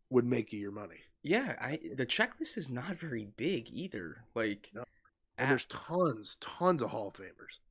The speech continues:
Speaker 2: Yeah, exactly, exactly. They didn't, they didn't say what <laughs> colored parallels are in it, so, I, I mean, picture-wise, there's, like, a, a refractor, a purple, a gold, and a red. If that's all that's in there,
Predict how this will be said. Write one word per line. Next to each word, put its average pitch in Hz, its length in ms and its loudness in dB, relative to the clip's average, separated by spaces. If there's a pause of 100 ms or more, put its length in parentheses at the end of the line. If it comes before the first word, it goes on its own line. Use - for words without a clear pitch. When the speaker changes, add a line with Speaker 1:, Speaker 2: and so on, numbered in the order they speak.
Speaker 2:
Yeah, - 180 0 (240)
exactly, 110 640 -2 (340)
exactly. - 540 -12 (540)
They 139 100 2
didn't, 349 300 0 (180)
they 151 120 0
didn't 320 180 0
say 220 180 -2
what 139 300 -4
<laughs> - 0 -
colored - 420 -4
parallels 101 520 -2
are 98 80 -6
in 90 60 -8
it, 95 160 -14
so, 107 360 0 (760)
I, 78 200 -2
I - 20 2
mean, 123 240 2
picture-wise, 151 960 4 (180)
there's, 113 280 2
like, 110 180 0
a, 82 180 -4
a 113 60 -2
refractor, 120 680 2
a - 100 -2
purple, 117 680 2
a 104 60 -4
gold, 113 520 2 (160)
and 110 140 -2
a 107 40 -2
red. 110 360 4
If - 160 -4
that's 180 240 0
all 349 140 4
that's 180 240 6
in 151 120 6
there, 113 340 2